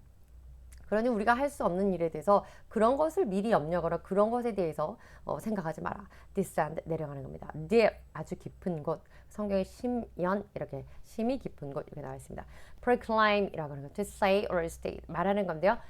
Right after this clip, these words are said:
in pub-, 어, in a public, 그래서 공공연히, 공식적으로. 그리고 official, 공식적인, definite way, 아주 명확하게, 어, 그래서 선포하고 선언하고, 어, 발표하는 거, 이런 걸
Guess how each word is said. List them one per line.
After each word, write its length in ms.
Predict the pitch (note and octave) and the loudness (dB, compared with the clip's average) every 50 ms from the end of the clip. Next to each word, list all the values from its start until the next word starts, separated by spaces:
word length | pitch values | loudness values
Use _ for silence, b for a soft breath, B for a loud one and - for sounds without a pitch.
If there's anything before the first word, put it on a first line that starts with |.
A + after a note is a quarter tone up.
| B B | B B
in 140 | G#3+ A3+ G#3 | -4 -4 -4
pub-, 380 | - - - G3+ G3+ G3 F#3 - | -4 0 4 4 4 4 2 2
어, 180 | - F3 E3+ - - | 4 4 4 4 2
in 120 | G3 G3+ | 0 2
a 80 | G#3+ G3 - | 0 0 -2
public, 580 | - - - E3+ E3 G3 G#3 A3+ B3+ B3+ - B B B B - | -4 -2 0 0 4 4 4 4 4 0 -2 B B B B -12
그래서 140 | - E3 - - | -10 -10 -8 -6
공공연히, 960 | - F3 F3 F3 F3+ F#3 F#3 G3 G3+ A3+ B3 B3 A#3+ G#3 E3+ D3 C#3+ C3+ C3 | -4 -2 0 0 2 2 2 4 4 4 4 4 4 2 -2 -2 -4 -8 -12
공식적으로. 600 | - D3+ D3+ D3 D#3+ - - E3 C#3 C3+ - D3+ | -10 -10 -10 -8 -10 -8 -6 -6 -6 -4 -6 -8
그리고 180 | D#3 E3+ - - F3+ | -6 -4 -2 0 0
official, 680 | G3 G3 - F#3+ F#3 - - - - - - - - - b b b b | 0 0 0 -2 -2 -2 -4 -10 -10 -8 -8 -8 -10 -12 b b b b
공식적인, 600 | - E3+ D#3 D#3+ - - D3 C#3 D#3+ F#3+ F#3+ E3+ | -10 -10 -10 -10 -8 -8 -8 -6 -8 -8 -2 4
definite 560 | F3 F#3+ F#3+ F#3+ G3 G3 - G3+ G3 F#3 - - | 6 8 8 8 6 4 2 0 0 -2 -2 -2
way, 140 | E3 D3 - - | -4 -2 -2 -4
아주 200 | D3+ - F3+ F3+ | -6 -4 -2 -2
명확하게, 1300 | E3+ D#3 E3 E3 F3+ G3 G3 G3 F3+ F#3 F3+ E3+ - - - - D3+ C#3 C#3 D3 - A#3+ B3 C4 C4 B B B B B B | 0 2 2 2 2 2 0 0 -2 -2 -6 -6 -8 -12 -8 -6 -6 -6 -6 -4 0 2 2 2 0 B B B B B B
어, 340 | - D3 C#3+ C3+ C3+ C3+ C3+ | -4 -4 -2 -2 -2 -4 -6
그래서 200 | - - - F3+ | -8 -8 -6 -6
선포하고 840 | E3+ - - D4 D4+ C#4 - - B3+ A#3 A3 G3+ F3+ F3+ A3 A3+ A#3 | -6 -4 -4 -6 -6 -6 -2 2 4 6 8 8 6 6 2 0 -2
선언하고, 720 | A#3 - B3+ A#3+ A#3+ A3+ F#3+ E3 C#3+ - F#3 B3 E4 - B B B B B | -2 -6 -4 -2 0 0 0 -2 0 0 2 2 0 -2 B B B B B
어, 400 | - - E2 - - - - F#3 - - - | -8 -6 -4 -4 -6 -6 -10 -12 -14 -16 -14
발표하는 440 | - - E3+ - - F#3+ D#3+ C#3 C3+ | -10 -10 -10 -8 -6 -6 -6 -6 -8
거, 80 | - - | -10 -10
이런 140 | - E3+ D3+ | -8 -8 -10
걸 80 | D3+ | -10